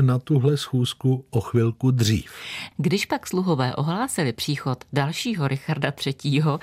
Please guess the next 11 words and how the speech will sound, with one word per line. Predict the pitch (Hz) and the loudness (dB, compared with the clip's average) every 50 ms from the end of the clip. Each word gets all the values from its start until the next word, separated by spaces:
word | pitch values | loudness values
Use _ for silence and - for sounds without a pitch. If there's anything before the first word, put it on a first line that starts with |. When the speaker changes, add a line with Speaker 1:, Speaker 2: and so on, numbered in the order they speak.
| - - - - - - | -8 -10 -10 -10 -8 -2
Speaker 2:
William | 147 151 147 170 190 196 | -2 0 2 2 0 0
Shakespeare | 190 - 190 190 - - - - 190 196 196 | 0 0 0 0 -2 -4 -6 -4 -2 0 2
jen | 190 190 185 | 2 2 2
řekl, | - 185 175 - 180 185 185 - - - - - _ | 0 -2 -2 0 -2 -2 -2 -4 -12 -20 -20 -10 _
ať | - 143 139 - | -4 -4 -4 -4
vzkáží, | - - - 165 156 175 202 190 - 220 220 | -8 -2 -2 -2 -2 -2 -4 -4 -2 -2 -2
že | 214 202 180 | 0 0 -2
před | 160 - - 180 170 156 | -2 -2 -2 -2 0 2
ním | 165 165 156 | 2 2 2
zde | 143 131 156 135 | 2 0 0 2
byl | 131 139 139 131 123 | 2 2 2 2 0